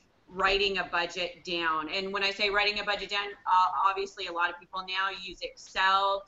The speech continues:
to do it. And if you're single, probably a little bit easier because when you're married, you have to agree, which is difficult. <laughs> At times, most times when you're married, the one person is the spender, one person is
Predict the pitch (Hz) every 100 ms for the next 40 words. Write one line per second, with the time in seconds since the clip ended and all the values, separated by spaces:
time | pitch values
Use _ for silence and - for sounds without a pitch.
0 | - 190 170 185 190 196 208 196 185 190
1 | 185 175 175 - 226 208 202 208 214 -
2 | 185 190 196 190 196 190 190 185 - _
3 | _ - 247 254 233 240 233 226 220 -
4 | 196 190 185 - _ _ 202 202 202 196
5 | 202 208 220 226 196 202 185 185 190 175
6 | - 170 175 165 135 131 _ 185 202 190
7 | 185 175 175 175 147 117 - - - -
8 | - - 254 - - - - - - 214
9 | - 247 254 233 269 294 - 262 254 254
10 | 240 240 226 233 262 254 233 214 233 247
11 | 240 240 - 226 208 - 202 - 233 233
12 | 233 247 233 214 208 226 214 - 208